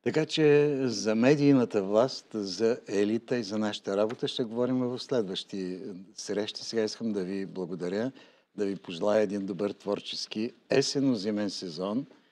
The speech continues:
и Съюза на българските журналисти винаги да бъде мястото, където ние се чувстваме свободно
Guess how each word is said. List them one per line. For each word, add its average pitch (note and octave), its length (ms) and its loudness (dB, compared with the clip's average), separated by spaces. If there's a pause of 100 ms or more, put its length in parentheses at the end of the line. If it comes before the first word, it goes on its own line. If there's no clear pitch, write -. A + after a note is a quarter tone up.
(360)
и A#2+ 180 0
Съюза A2+ 440 0
на A2 100 2
българските G#2+ 600 2
журналисти F#2 680 -6
винаги G2+ 640 -4
да F#2 360 -6
бъде G#2+ 240 0
мястото, G#2 580 -2
където G2+ 440 -4
ние G2+ 300 -2
се G2 160 -8
чувстваме G2+ 680 -10 (340)
свободно F#2+ 920 -4